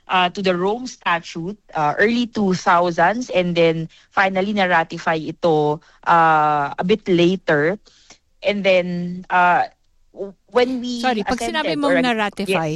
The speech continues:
Speaker 1: yes.
Speaker 2: sa Pilipinas, hindi sa I C C.
Speaker 1: Yes.
Speaker 2: Okay.
Speaker 1: So yung ratification, it's a process in the Philippine Constitution that, uh, formally, um, transforms or,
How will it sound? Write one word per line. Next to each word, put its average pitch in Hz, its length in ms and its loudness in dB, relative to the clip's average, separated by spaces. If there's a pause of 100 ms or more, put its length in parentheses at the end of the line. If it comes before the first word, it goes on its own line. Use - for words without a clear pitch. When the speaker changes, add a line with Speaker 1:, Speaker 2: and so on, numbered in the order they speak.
Speaker 1:
yes. - 160 -6
Speaker 2:
sa 233 80 -2
Pilipinas, 165 960 -8 (240)
hindi 170 280 -6
sa - 200 -10
I 151 160 -10
C 185 160 -2
C. - 140 -14 (180)
Speaker 1:
Yes. - 120 -20 (120)
Speaker 2:
Okay. - 400 -20 (160)
Speaker 1:
So - 160 -8
yung 240 160 0
ratification, 202 960 0
it's 170 160 -8
a 165 240 -2
process 196 560 0
in 185 80 -2
the 175 80 -2
Philippine 220 480 -4
Constitution 165 1040 -6 (480)
that, 175 400 0 (160)
uh, 170 240 4
formally, 190 880 -2 (800)
um, 147 720 0 (560)
transforms 190 1120 -2
or, 160 400 0